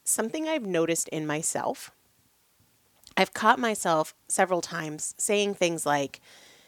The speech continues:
"It'll be easier when the twins can hold their own bottles," or, "It's harder because the twins can't sit up on their own," or,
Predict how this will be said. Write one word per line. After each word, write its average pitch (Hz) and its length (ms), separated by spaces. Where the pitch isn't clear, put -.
"It'll 208 160
be 202 220
easier 294 540
when 156 580
the 175 80
twins 143 400
can 160 140
hold 151 260
their 151 160
own 160 180
bottles," - 640
or, 143 360
"It's 170 160
harder 262 560
because 165 800
the 180 100
twins 156 560
can't - 280
sit 185 160
up 160 160
on 151 120
their 147 220
own," 147 300
or, 160 100